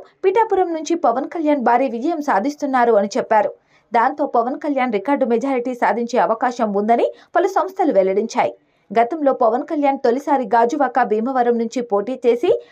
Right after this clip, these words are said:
రెండు చోట్ల ఓడిపోయారు. తాజాగా ఆ రెండు స్థానాల నుంచి కాకుండా పిఠాపురం నుంచి పోటీ చేయడం తెలిసిందే. ఆ స్థానంలో అభిమానులు భారీగా ప్రచారం చేసి ఆయన విజయానికి కృషి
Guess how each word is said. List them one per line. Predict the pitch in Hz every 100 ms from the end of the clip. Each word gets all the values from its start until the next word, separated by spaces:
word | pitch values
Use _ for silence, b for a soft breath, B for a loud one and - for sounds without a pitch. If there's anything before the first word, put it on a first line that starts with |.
| -
రెండు | 294 381
చోట్ల | 453 294 254 190
ఓడిపోయారు. | 180 233 220 220 208 - b b b
తాజాగా | 349 349 359 311 302 -
ఆ | 233
రెండు | 233 269
స్థానాల | 370 311 277 269 262
నుంచి | 254 240 262
కాకుండా | 240 190 202 240 277 440 B B 403
పిఠాపురం | 415 440 349 311 294
నుంచి | 262 285
పోటీ | 277 226 220 294 269
చేయడం | 233 220
తెలిసిందే. | 202 196 214 202 - - _ _
ఆ | 214 277
స్థానంలో | 277 302 370 381 349
అభిమానులు | 269 277 381 359 330 302
భారీగా | 302 254 226 302 285
ప్రచారం | - 233 294 269 262 254
చేసి | 240 370 B B -
ఆయన | 254 254
విజయానికి | 240 240 349 254 233
కృషి | 233 220 -